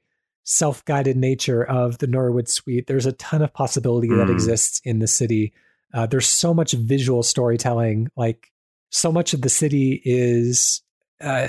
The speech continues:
Speaker 1: kind of boarded up with foreclosures and for sale signs.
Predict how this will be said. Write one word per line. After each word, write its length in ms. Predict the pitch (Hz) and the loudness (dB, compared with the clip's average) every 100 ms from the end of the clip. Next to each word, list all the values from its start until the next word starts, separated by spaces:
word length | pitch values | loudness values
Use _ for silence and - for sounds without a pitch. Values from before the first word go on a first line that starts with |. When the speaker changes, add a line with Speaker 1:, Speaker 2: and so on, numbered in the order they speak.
| - | -6
Speaker 1:
kind 160 | - 131 | -4 0
of 300 | 127 117 113 | 0 0 -2
boarded 340 | 147 151 143 | 0 0 2
up 340 | 135 135 135 135 | 0 0 -2 -4
with 200 | 117 - | -6 -6
foreclosures 1040 | - 160 151 - 151 143 151 143 135 135 | -4 -2 -2 0 0 2 2 2 2 2
and 260 | 131 110 110 | 0 0 0
for 140 | 120 | -2
sale 300 | 110 - 139 | -2 0 0
signs. 760 | 131 - 147 139 127 127 135 - | 0 0 2 2 2 0 -2 -4